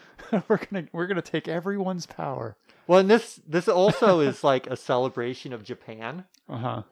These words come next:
Speaker 2: right? Like
Speaker 1: All coming together,
Speaker 2: Yeah.
Speaker 1: uniting against the common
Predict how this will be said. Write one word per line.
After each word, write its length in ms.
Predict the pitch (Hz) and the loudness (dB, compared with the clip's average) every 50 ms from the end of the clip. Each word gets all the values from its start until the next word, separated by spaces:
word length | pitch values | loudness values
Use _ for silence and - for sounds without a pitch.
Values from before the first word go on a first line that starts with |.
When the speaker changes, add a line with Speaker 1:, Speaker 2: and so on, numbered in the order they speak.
| _ _ | _ _
Speaker 2:
right? 260 | 147 147 151 165 165 | 2 2 2 2 0
Like 380 | 151 151 143 127 117 - - _ _ _ _ _ _ _ _ _ _ - | 0 -2 -2 -2 -2 -6 -14 _ _ _ _ _ _ _ _ _ _ 4
Speaker 1:
All 140 | 147 139 135 | 6 6 6
coming 400 | - - 151 147 143 143 143 131 | 4 0 0 0 0 -2 -4 -4
together, 540 | 139 117 127 127 127 120 120 113 110 110 104 | -4 0 2 2 2 2 0 -2 0 0 2
Speaker 2:
Yeah. 400 | 165 175 185 170 151 131 120 123 | 4 4 6 6 4 4 2 0
Speaker 1:
uniting 580 | 131 123 120 120 113 117 123 120 123 120 117 | -2 -4 -4 -2 -2 -2 -2 -2 -2 -4 -6
against 400 | 113 107 110 113 113 113 - - | -8 -6 -6 -6 -6 -6 -10 -10
the 60 | - 117 | -10 -10
common 640 | - - 117 110 113 117 113 113 117 117 113 104 | -6 -4 -4 -4 -4 -4 -8 -8 -10 -12 -14 -16